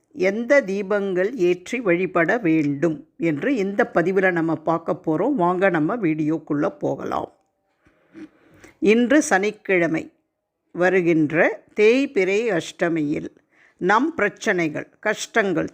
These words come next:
தீர வேண்டுமென்றும், வளர்பிறை அஷ்டமியில் நம் வாழ்க்கையின் வளர்ச்சிக்கு தேவையானவற்றையும் வேண்டி விரதமிருந்து கால பைரவரை ராகு காலத்தில் வழிபட வேண்டும். சனிக்கிழமையன்று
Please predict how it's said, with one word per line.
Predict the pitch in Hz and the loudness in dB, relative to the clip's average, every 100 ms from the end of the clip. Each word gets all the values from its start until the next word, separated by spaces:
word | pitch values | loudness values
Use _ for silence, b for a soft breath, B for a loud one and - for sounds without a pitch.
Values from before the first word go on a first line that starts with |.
| - | -4
தீர | 220 220 208 | 0 4 4
வேண்டுமென்றும், | 170 175 175 165 170 160 156 139 120 151 - _ b b b b | 4 2 0 -2 -2 -2 -2 -4 -8 -10 -10 _ b b b b
வளர்பிறை | 185 202 240 277 247 220 202 196 | 2 4 4 2 2 0 0 0
அஷ்டமியில் | 175 - - 170 165 151 156 _ | -2 -6 -8 -6 -4 -6 -8 _
நம் | 165 180 175 | -6 -6 0
வாழ்க்கையின் | 175 196 - - 208 202 175 | 2 2 0 -2 0 0 0
வளர்ச்சிக்கு | 165 180 - - - - 175 - | 0 0 -2 -8 -8 -6 -8 0
தேவையானவற்றையும் | 185 185 185 185 175 175 165 160 - 165 165 165 139 | 2 4 2 2 0 0 0 -4 -2 -2 0 -2 0
வேண்டி | 165 180 202 196 262 - | 0 2 0 0 -2 2
விரதமிருந்து | 185 190 196 185 165 151 147 - | 2 4 2 0 0 0 -2 -4
கால | 185 180 196 214 | 2 4 4 2
பைரவரை | 170 175 180 180 165 165 180 240 | 0 0 0 -2 -4 -4 -4 -4
ராகு | 175 185 185 220 | -2 0 0 -2
காலத்தில் | 185 165 165 160 - 175 233 | 0 0 0 -2 -4 -4 -2
வழிபட | 170 165 160 156 247 | 0 0 -2 -6 -4
வேண்டும். | 170 95 - - _ _ _ B B B B B B B - | -6 -8 -14 -16 _ _ _ B B B B B B B 2
சனிக்கிழமையன்று | 208 247 254 262 226 202 185 175 165 175 | 4 2 2 2 2 0 -2 -2 -2 -2